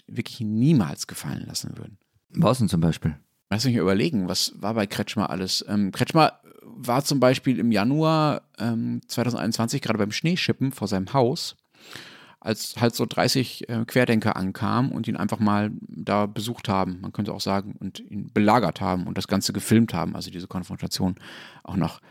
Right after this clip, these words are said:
Speaker 1: gefilmt haben. Das wäre so etwas, wo ich sagen würde, da hätten andere Politiker schon lange gesagt, „Nee, nee, nee, lass mich mal in Ruhe, das hier ist mein Privatbereich.“ Kretschmer geht wirklich überall hin, der lässt sich beschimpfen, der ist so eine Art Punching Bag für alle geworden, äh,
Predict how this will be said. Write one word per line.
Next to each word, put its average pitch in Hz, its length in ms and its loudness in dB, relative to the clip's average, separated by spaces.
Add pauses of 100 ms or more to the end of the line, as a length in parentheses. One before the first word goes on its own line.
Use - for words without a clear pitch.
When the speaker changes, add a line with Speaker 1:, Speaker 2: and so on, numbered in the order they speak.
(140)
Speaker 1:
gefilmt 90 400 2
haben. 90 160 0
Das - 220 0
wäre 90 180 0
so 85 100 -2
etwas, - 460 -2
wo 87 140 -6
ich 87 80 -2
sagen 87 280 0
würde, 85 140 -2
da 87 80 -6
hätten 90 200 -6
andere 87 200 -6
Politiker - 400 -6
schon 92 160 -4
lange 90 240 0
gesagt, 90 340 -6
„Nee, 87 200 0
nee, 90 120 0
nee, 85 160 0
lass 92 220 -6
mich 92 140 -6
mal 85 80 -2
in 87 80 -4
Ruhe, 95 240 0
das 95 160 -4
hier 98 100 -2
ist - 80 -8
mein 85 140 -2
Privatbereich.“ 95 640 -4 (600)
Kretschmer 131 320 0
geht 127 180 0
wirklich 127 340 -4
überall 139 280 2
hin, 120 360 2
der 120 80 4
lässt 143 180 2
sich - 160 -4
beschimpfen, 175 520 2
der - 80 2
ist - 120 -2
so 127 80 2
eine 117 100 4
Art - 260 0 (200)
Punching 131 400 4
Bag 110 200 2
für - 160 2
alle 123 160 2
geworden, 98 520 2
äh, 71 260 -8